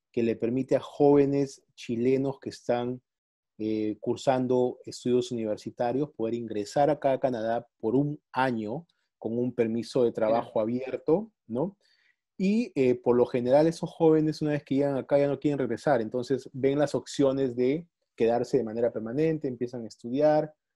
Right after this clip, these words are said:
Speaker 1: consiguen un trabajo con alguna empresa y se quedan de manera permanente. Pero ese es un acuerdo que les permite a ciudadanos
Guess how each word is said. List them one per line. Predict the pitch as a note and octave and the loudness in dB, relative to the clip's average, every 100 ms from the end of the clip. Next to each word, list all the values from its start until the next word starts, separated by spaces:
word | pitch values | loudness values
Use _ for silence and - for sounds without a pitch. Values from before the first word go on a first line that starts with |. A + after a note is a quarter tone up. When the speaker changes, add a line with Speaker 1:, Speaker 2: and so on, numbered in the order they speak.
| _ _ | _ _
Speaker 1:
consiguen | A#2 - A#2+ A#2 | -4 0 0 2
un | A#2+ | 0
trabajo | A#2+ A#2 A#2+ - A#2 | 2 4 4 0 -6
con | A2+ | -6
alguna | A2 B2 | -4 -4
empresa | A#2 D3+ D#3+ D#3 F3 F3 - | -2 2 2 4 2 2 -4
y | F3+ | -4
se | - B2 | -2 0
quedan | C3 C3 B2+ | 2 2 2
de | |
manera | A2 A2+ A#2 - | -2 -2 -2 -4
permanente. | G#2 G#2 G2+ - | -6 -8 -10 -6
Pero | C3 C3+ | -2 0
ese | D#3+ E3+ | 0 0
es | D#3+ | 0
un | E3 E3 D#3+ _ _ _ - | 2 0 -2 _ _ _ -8
acuerdo | C3 - D3+ D3+ D#3+ | -6 4 6 8 6
que | C#3+ | 4
les | B2+ - | 0 0
permite | A#2+ C3 C#3 D3 - _ _ - | -2 0 0 -2 -2 _ _ 0
a | C3+ | 0
ciudadanos | - C#3 B2+ C3 C3+ C3+ - | 2 4 6 4 2 -2 -6